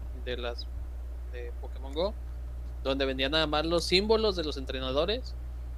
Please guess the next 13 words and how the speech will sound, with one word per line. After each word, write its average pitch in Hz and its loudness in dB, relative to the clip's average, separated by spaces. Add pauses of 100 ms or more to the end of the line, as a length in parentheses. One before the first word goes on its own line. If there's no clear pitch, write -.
(340)
Y 123 -2
había 123 2
otra 143 4
que 135 -4
dicen 139 -2
Pokémon 131 -4
no 135 -4
sé 143 -4
qué 135 -2
Fest, 123 -2 (300)
otras 139 -8
chingaderas 127 -4
así. 196 -2